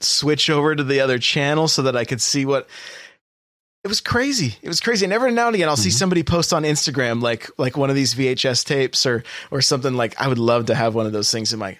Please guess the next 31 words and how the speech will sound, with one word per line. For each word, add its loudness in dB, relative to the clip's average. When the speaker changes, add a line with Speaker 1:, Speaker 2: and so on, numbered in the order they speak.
Speaker 1:
in, -6
in -2
my -2
collection. -4
But -4
w-, -8
did -2
you 4
end 2
up -2
playing 2
the 2
other 2
titles 0
as -2
much, 0
like -2
two 0
and 0
three, -2
or 2
did -2
you 0
end 0
up -8
going 0
to 0
the -2
sixty-four -2
or 0
what? -4